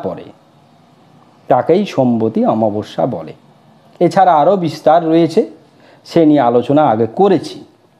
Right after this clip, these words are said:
গুরুচণ্ডাল দোষটি কী, এ নিয়ে বলেছি, তবুও বলে দিচ্ছি। গুরু মানে বৃহস্পতি, চণ্ডাল রাহু,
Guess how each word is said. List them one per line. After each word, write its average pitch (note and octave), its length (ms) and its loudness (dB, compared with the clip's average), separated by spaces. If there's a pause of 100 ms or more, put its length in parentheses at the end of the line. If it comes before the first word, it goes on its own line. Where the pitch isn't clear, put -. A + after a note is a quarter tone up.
(840)
গুরুচণ্ডাল F#3 640 2
দোষটি C#3+ 400 -2
কী, E3 240 0 (260)
এ D#3 100 2
নিয়ে G3 200 2
বলেছি, F#3 380 0 (380)
তবুও F#3 320 4
বলে D3+ 260 0
দিচ্ছি। C#3 320 -2 (460)
গুরু E3+ 340 2
মানে C3 240 2
বৃহস্পতি, D3 600 -2 (400)
চণ্ডাল D3 460 2 (120)
রাহু, B2+ 280 0